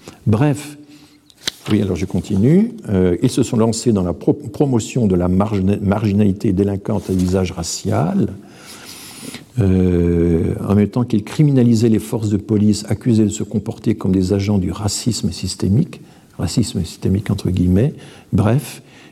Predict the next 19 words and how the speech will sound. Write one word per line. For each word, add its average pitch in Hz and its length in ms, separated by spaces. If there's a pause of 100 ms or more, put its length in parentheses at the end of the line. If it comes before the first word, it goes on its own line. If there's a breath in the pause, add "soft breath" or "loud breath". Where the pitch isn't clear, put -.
ils 101 140
se - 80
sont 98 220
comportés 104 760 (360 loud breath)
au 98 100
sein 127 300
de 107 100
la 92 100
nation 101 300
républicaine 101 800
qu'est 107 180
la 92 140
France 123 600 (360 loud breath)
comme 95 180
des 95 300
ennemis 139 420
idéologiques 107 640
de 87 80
l'intérieur 101 880